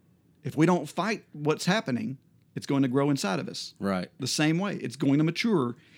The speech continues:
Speaker 1: inside of us, and it's gonna get bigger.
Speaker 2: Yeah.
Speaker 1: And what happens in a pregnancy, it starts to become apparent.
Speaker 2: Sure.
Speaker 1: People start
Speaker 2: Starting to show.
Speaker 1: seeing it.
Speaker 2: Yep.
Speaker 1: They, like, you know that this woman's pregnant, right?
Speaker 2: <laughs>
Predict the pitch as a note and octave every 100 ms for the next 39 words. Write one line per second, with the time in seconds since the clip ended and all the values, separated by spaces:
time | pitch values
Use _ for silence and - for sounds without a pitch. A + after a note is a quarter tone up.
0 | _ C#3+ C3+ F#3+ G3 C#3+ A#2+ - E3+ E3
1 | C#3 E3+ D#3 D3+ C3+ A3+ B2 - - G#2+
2 | G#2+ G2 - D#3 G#3 A#3 A3+ F#3+ F#3 -
3 | A#3+ G#3+ G3 F#3 F#3 G3+ F#3 - E3 C3
4 | B2 - C3+ D#3 D#3 B2 - C4+ D#3 -
5 | - - - - D3+ G#2+ F2+ - G#3 F3+
6 | F#3 C#3+ A2+ G#2 - - - B2 C4 A3+
7 | E3 B2 G#2+ A2+ - - _ _ _ -
8 | G2+ - - C3+ G#3+ F#3+ E3 D#3+ E3 D#3+
9 | E3+ F#3+ F3+ G3+ C#4 E3 B2 C3 - C3+
10 | B2+ C#3 D#3 D3+ C3+ - C4 C#4+ D3 A2
11 | - E3 -